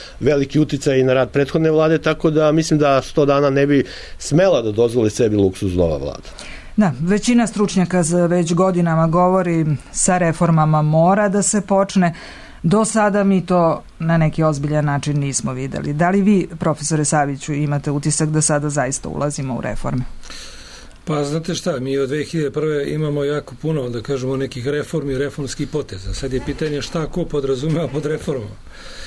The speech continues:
Speaker 3: Ja nisam siguran da mi baš dobro razumemo šta mi treba da radimo. Mi manje više, e, smo se nekako složili oko opšte dijagnoze stanja. Ali nisam siguran da ni gospodin Vučić, iako kaže da ima plan,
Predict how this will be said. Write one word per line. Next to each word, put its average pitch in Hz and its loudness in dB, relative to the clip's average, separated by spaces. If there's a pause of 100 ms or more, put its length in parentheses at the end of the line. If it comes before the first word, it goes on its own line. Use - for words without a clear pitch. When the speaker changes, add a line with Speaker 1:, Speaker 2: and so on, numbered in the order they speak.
(160)
Speaker 3:
Ja 160 -2
nisam 165 -4
siguran 190 -2
da 170 -2
mi 175 0
baš 165 0
dobro 151 -4
razumemo 135 -2
šta 156 -4
mi 156 -4
treba 147 -4
da 135 -2
radimo. 110 -8 (320)
Mi 143 -4
manje 143 -2
više, 143 -4
e, 190 -4 (1160)
smo 147 -4
se 165 -4
nekako 160 -4
složili 165 -2
oko 165 -2
opšte 165 -4
dijagnoze 139 -4
stanja. 110 -6 (920)
Ali 117 -8
nisam 156 -2
siguran 196 -2
da 143 -4
ni 131 -4
gospodin 147 -4
Vučić, 156 -4
iako 151 -6
kaže 139 -6
da 113 -6
ima 107 -4
plan, 147 -4